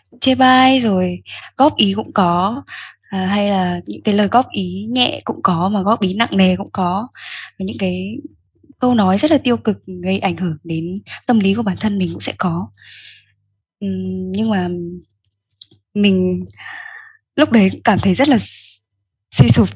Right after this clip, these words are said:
thực sự là rất buồn. Ừm, kiểu như là bao nhiêu cái ảo tưởng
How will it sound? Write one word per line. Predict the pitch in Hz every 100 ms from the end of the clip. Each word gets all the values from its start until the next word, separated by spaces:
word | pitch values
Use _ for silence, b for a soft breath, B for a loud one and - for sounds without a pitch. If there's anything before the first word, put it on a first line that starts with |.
| - _ -
thực | -
sự | - 208 - _ _ _
là | 196 185 175 170 165 170
rất | 247 220
buồn. | 190 185 175 160 - B B B B _ _ _ -
Ừm, | 190 175
kiểu | - 170
như | 185 208
là | 185
bao | 185 220
nhiêu | 226 220
cái | 190 175 180 214 240 - -
ảo | 185 165
tưởng | 208 160 156